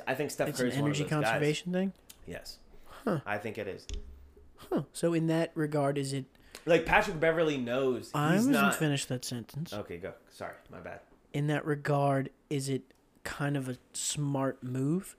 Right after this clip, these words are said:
Speaker 2: to ease up a little bit on defense so that your offense can shine? Or is it kind of a cop-out to, like, do you,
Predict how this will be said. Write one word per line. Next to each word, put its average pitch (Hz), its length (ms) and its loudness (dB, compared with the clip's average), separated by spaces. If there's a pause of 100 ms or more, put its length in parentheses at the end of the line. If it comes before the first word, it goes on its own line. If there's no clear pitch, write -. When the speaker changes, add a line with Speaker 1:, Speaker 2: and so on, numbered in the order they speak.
Speaker 2:
to 139 400 -4 (600)
ease 139 220 -2
up 139 140 -4
a - 20 -6
little 131 180 -4
bit 135 100 -6
on 127 120 -4
defense 127 480 -6 (400)
so - 180 -6
that 120 160 -4
your 117 180 -2
offense 123 420 -2
can 110 340 -6
shine? 170 540 -2 (520)
Or 135 140 -2
is 123 120 -4
it 120 120 -8
kind 123 160 -4
of 113 80 -8
a - 60 -12
cop-out 95 560 -6
to, 67 360 -10 (640)
like, 135 180 -8
do 139 100 -12
you, 117 160 -10